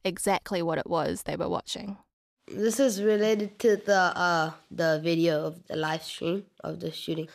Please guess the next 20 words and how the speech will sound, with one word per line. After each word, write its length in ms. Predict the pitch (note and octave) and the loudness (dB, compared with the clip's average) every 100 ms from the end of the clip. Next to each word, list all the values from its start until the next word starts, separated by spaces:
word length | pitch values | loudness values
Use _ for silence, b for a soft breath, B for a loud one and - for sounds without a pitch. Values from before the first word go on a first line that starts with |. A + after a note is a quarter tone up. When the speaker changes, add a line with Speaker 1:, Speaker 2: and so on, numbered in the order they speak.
| B | B
Speaker 2:
So 240 | - F#3+ | 0 2
when 180 | - G#3 | 4 4
I 140 | A3+ B3 | 4 2
saw 320 | - G#3+ G#3+ | 2 2 4
it, 120 | F#3+ | 2
I 200 | - F#3+ | 0 0
thought 360 | F#3+ A3+ A3 - - | 0 2 2 0 2
it 180 | G3 | 4
was, 380 | F#3+ F#3+ E3+ - - | 6 4 2 -8 -6
like, 320 | G#3 F#3+ - - B B | -2 -2 -4 -14 B B
I 220 | A3+ C4+ | 2 6
actually 280 | C4+ E4+ D4 | 4 4 2
thought 440 | - C#4 C#4 - - | 4 4 4 0 -4
that, 260 | G#3+ G#3 F3 G3+ | 0 0 0 0
um, 340 | G3+ F3+ F3 - _ _ _ _ _ b b | 2 2 0 -12 _ _ _ _ _ b b
it 60 | G3 | 0
was, 220 | G3 F#3 | 2 4
like, 280 | F#3+ F3+ - _ _ _ _ b b b b - | 2 0 -4 _ _ _ _ b b b b 2
it 160 | A3 | 4
didn't 340 | B3+ D4+ C#4+ | 8 8 8